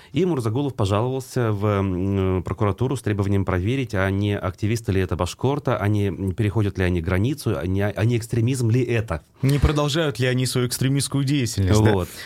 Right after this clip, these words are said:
Speaker 2: А, ну, кстати, он еще и в Ф С Б пожаловался. Там, ну, вот, э, понятное дело, э,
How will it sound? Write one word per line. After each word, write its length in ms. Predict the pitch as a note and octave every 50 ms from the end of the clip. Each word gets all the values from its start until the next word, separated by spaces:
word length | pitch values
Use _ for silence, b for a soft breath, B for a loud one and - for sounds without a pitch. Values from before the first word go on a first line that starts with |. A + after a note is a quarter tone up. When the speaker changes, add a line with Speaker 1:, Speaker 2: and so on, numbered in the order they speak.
| B B -
Speaker 2:
А, 180 | A2 A2+ G#2+
ну, 140 | A2+ C3+ D#3
кстати, 440 | D3 - - E3+ D#3+ - - C3 A2+ -
он 180 | - C3+ C#3 C#3+
еще 200 | C#3+ - - D#3
и 100 | C#3+ C3+
в 100 | A#2+ C3
Ф 120 | C3+ -
С 120 | D3+ C3+ B2
Б 180 | C3 C#3 A#2
пожаловался. 720 | A2 A2 G#2+ F#2+ G#2+ G#2 F#2 F2+ F2 E2+ F#2+ - - - -
Там, 280 | - - B2 B2 A#2+ A2+
ну, 120 | B2+ C3+ A#2+
вот, 180 | G#2 F#2+ G#2+
э, 220 | B2 A#2 C3 A#2+ A2+
понятное 420 | - D3 C#3 D3+ D#3+ C#3+ - B2+ B2+
дело, 280 | A#2+ B2+ C3 A#2+ A2+
э, 400 | G2+ G2+ - - - - - A1